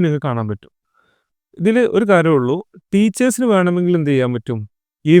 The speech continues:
വീഡിയോ നിങ്ങൾക്ക് ഇങ്ങനെ ഫോർവേഡ് ചെയ്ത്, ഫോർവേഡ് ചെയ്തിട്ട് മൂവ് ചെയ്യാൻ പറ്റും. എന്നാൽ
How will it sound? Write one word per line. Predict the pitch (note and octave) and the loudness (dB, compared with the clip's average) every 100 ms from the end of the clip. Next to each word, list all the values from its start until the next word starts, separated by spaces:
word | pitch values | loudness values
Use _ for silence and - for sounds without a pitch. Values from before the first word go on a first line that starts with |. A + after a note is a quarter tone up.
| D#3 | 6
വീഡിയോ | C3+ C3 C#3+ F#3 - _ _ _ _ _ - | 4 4 2 2 -2 _ _ _ _ _ -6
നിങ്ങൾക്ക് | C#3+ C#3 | -4 -4
ഇങ്ങനെ | C3+ D#3 - - | -4 -6 -10 -6
ഫോർവേഡ് | D3 C3+ C#3+ D3 | -2 0 2 2
ചെയ്ത്, | C#3 D3 | 0 0
ഫോർവേഡ് | D3 C3 B2+ C3 | -2 0 0 0
ചെയ്തിട്ട് | B2 A#2+ F3+ G#3 | -2 -2 -4 -2
മൂവ് | D3 C#3 | -2 0
ചെയ്യാൻ | C3+ A#2+ A2+ | 0 -2 -4
പറ്റും. | - _ _ _ _ _ - | -8 _ _ _ _ _ -6
എന്നാൽ | E3+ G#3 | 0 0